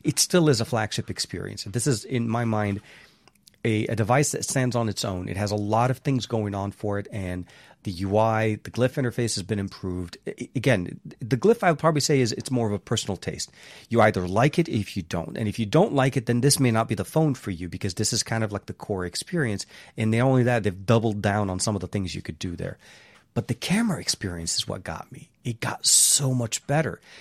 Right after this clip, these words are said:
Their processing leapfrogged over what we had with the s-, uh, with the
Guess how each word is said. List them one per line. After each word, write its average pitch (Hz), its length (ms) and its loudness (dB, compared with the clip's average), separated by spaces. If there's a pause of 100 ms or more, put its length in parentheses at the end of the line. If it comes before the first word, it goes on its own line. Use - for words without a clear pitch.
Their 104 140 -4
processing 156 760 4
leapfrogged 123 800 2
over 120 340 4
what 113 160 0
we 104 100 -2
had 101 200 -2
with 95 120 -8
the 92 40 -8
s-, - 160 -4
uh, 95 280 -4
with 95 160 -6
the 90 300 -4